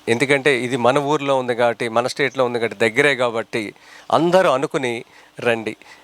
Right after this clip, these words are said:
దీనికి సంబంధించి, ఆ, WhatsApp అన్ని మీరు లొకేషన్ పెడతారా? ఆ, దీనికి ఒక గ్రూప్ తయారు చేస్తారు,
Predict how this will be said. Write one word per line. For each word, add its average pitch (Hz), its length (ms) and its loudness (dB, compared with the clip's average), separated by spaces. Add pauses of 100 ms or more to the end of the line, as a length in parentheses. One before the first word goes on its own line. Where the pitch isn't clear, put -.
(100)
దీనికి 135 240 2
సంబంధించి, 139 760 2 (840)
ఆ, 120 400 4 (140)
WhatsApp 143 600 2
అన్ని 135 300 -2
మీరు 131 200 0
లొకేషన్ 131 640 0
పెడతారా? 135 360 0 (460)
ఆ, 101 120 2 (200)
దీనికి 156 240 0
ఒక 151 160 0
గ్రూప్ 214 320 2
తయారు 160 340 4
చేస్తారు, 143 480 -2